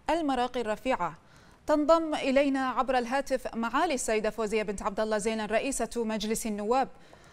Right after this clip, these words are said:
مرحبا بك معالي الرئيسة في نشرة الثالثة، ونبارك لك ولكل امرأة بحرينية بهذا اليوم. لابد من أن هناك كلمة تودين توجيهها بهذه المناسبة.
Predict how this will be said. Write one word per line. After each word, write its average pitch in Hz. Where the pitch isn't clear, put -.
مرحبا 262
بك 269
معالي 247
الرئيسة 240
في 240
نشرة 254
الثالثة، 294
ونبارك 247
لك 254
ولكل 247
امرأة 226
بحرينية 220
بهذا 214
اليوم. 202
لابد 320
من 302
أن 311
هناك 294
كلمة 320
تودين 233
توجيهها 233
بهذه 226
المناسبة. 220